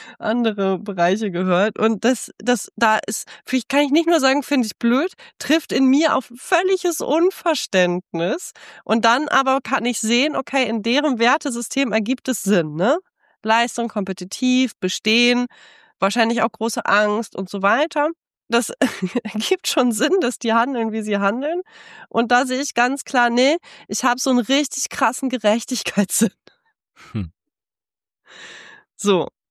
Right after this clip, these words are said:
Speaker 1: Menschen sollen die gleichen Chancen haben, Möglichkeiten nutzen, im Miteinander in Kontakt kommen, sowas, ne?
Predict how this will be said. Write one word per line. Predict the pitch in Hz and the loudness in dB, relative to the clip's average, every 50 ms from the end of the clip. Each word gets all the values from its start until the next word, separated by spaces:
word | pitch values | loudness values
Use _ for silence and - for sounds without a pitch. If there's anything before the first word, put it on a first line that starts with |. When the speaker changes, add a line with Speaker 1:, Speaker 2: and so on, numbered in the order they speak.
| _ _ _ _ _ _ | _ _ _ _ _ _
Speaker 1:
Menschen | - 226 233 240 269 269 - 285 277 | 0 2 2 2 0 0 -2 -2 -2
sollen | 247 214 220 220 226 233 233 240 240 247 254 254 262 262 269 269 _ _ _ _ _ - _ _ _ _ | 2 2 4 4 4 4 4 4 4 2 2 0 -2 -4 -6 -8 _ _ _ _ _ -20 _ _ _ _
die | - 214 | -8 -6
gleichen | 202 220 214 214 233 233 220 233 | 0 2 2 2 2 2 0 -2
Chancen | 202 - 240 247 247 254 240 214 208 175 160 | -2 0 2 2 4 2 2 2 -2 -2 0
haben, | 165 147 143 143 143 139 - _ _ _ _ _ _ _ _ _ _ _ _ _ _ _ _ _ _ | -2 -2 -2 -4 -8 -16 -18 _ _ _ _ _ _ _ _ _ _ _ _ _ _ _ _ _ _
Möglichkeiten | 214 233 240 247 - 240 233 - - - 180 165 160 - - 165 156 156 - _ _ _ _ _ _ | 2 2 2 2 0 -2 -4 -4 -2 0 0 0 0 -2 -6 -6 -6 -6 -10 _ _ _ _ _ _
nutzen, | 196 220 226 226 - - - - 175 156 151 156 175 - _ _ _ - - - _ _ _ _ _ _ _ _ _ _ | 2 2 2 2 -2 -6 -6 -4 -4 -4 -4 -6 -10 -14 _ _ _ -20 -20 -20 _ _ _ _ _ _ _ _ _ _
im | - - 226 | -2 0 2
Miteinander | 226 226 220 233 240 220 220 220 233 226 190 | 2 2 2 2 2 4 4 4 4 4 4
in | 190 226 | 2 0
Kontakt | 220 226 226 226 - - 214 214 208 - _ | 0 0 -2 -2 -2 -2 -2 -2 -2 -4 _
kommen, | _ - - 160 151 147 147 147 143 143 143 170 185 196 - _ _ _ _ _ _ | _ -2 0 2 2 2 2 0 -2 -4 -6 -6 -8 -10 -12 _ _ _ _ _ _
sowas, | _ - - 233 240 226 202 160 156 - - | _ -4 -2 -2 0 0 0 -2 -2 -2 0
ne? | 202 196 233 233 | 2 2 2 0